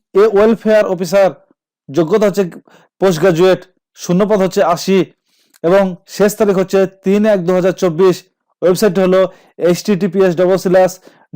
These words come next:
ডি এস এস এস বি অনলাইন ডট এনআইসি ডট ইন।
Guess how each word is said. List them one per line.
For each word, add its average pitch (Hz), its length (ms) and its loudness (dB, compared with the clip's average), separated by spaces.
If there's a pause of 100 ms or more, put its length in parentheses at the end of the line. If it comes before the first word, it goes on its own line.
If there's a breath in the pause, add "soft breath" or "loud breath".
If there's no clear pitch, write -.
ডি 190 140 2 (480 soft breath)
এস 185 180 0 (100)
এস 185 80 -4 (140)
এস 185 120 0 (1200 soft breath)
বি 180 220 0 (480)
অনলাইন 190 340 0 (260)
ডট 180 180 2 (140)
এনআইসি 180 360 0
ডট 180 140 2 (100)
ইন। 180 80 -2